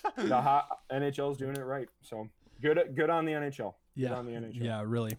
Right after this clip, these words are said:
Speaker 2: Um, well, Austin, I appreciate you coming on and, and talking Blackhawks. You're welcome on the show anytime. Uh, make sure, everybody, you go follow at Blackhawks D Zone on Twitter and check out at Four Feathers Pod, uh, a part of the On Tap Sports Network, uh, on tap sports net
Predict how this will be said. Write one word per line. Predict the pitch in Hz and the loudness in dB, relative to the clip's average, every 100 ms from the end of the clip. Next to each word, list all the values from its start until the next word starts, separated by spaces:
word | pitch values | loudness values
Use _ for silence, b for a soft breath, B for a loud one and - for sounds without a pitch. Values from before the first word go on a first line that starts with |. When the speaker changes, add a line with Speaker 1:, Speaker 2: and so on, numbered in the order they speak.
| - | -6
Speaker 2:
Um, | 147 151 151 151 147 - | 0 4 4 2 -2 -2
well, | 175 170 - | 2 4 4
Austin, | 165 160 170 160 - | 2 2 -2 -4 -2
I | 143 | -2
appreciate | 139 170 156 170 | 0 0 2 0
you | 151 | -2
coming | 139 147 143 | 0 2 4
on | 139 139 139 | 4 2 0
and, | - 127 | -2 -4
and | 131 123 | -4 2
talking | 135 123 123 | 4 4 2
Blackhawks. | 127 120 123 120 120 | 2 2 2 0 0
You're | 127 | 2
welcome | 127 127 131 | 2 2 2
on | 123 | 0
the | 120 | -2
show | - 123 | 0 0
anytime. | 117 131 123 - 156 156 156 147 b b - | 0 -2 -4 -2 0 2 0 -2 b b 2
Uh, | 147 | 2
make | 160 220 | 4 2
sure, | - 190 | 2 2
everybody, | 151 147 139 | 4 2 2
you | 127 143 | 2 2
go | 147 | 2
follow | - 127 123 117 - _ | 2 2 2 0 -6 _
at | 117 117 | -10 -6
Blackhawks | 123 117 113 120 113 - | -4 -4 -2 -4 -4 -4
D | 135 135 | 0 2
Zone | 127 135 131 | 4 2 2
on | - 117 120 | -2 -4 -2
Twitter | 151 147 | 0 0
and | 131 | 0
check | 143 135 | 0 0
out | 131 - | 0 -2
at | - | -6
Four | - 147 131 | 0 2 2
Feathers | 139 123 117 | 0 0 -4
Pod, | - 143 143 139 b b b - | 2 4 4 4 b b b -8
uh, | 117 117 117 | -4 -2 -2
a | 120 | -2
part | 139 135 | 2 2
of | 127 | 2
the | 123 | 0
On | 123 | 0
Tap | 127 113 | 0 -2
Sports | - 131 135 - | -4 0 0 2
Network, | 131 196 196 208 202 - b b b b - | 2 2 4 2 2 -2 b b b b 2
uh, | |
on | 135 135 131 127 143 131 | 4 4 4 2 2 0
tap | 135 | 0
sports | 120 135 123 | 0 0 0
net | 120 113 | -2 -4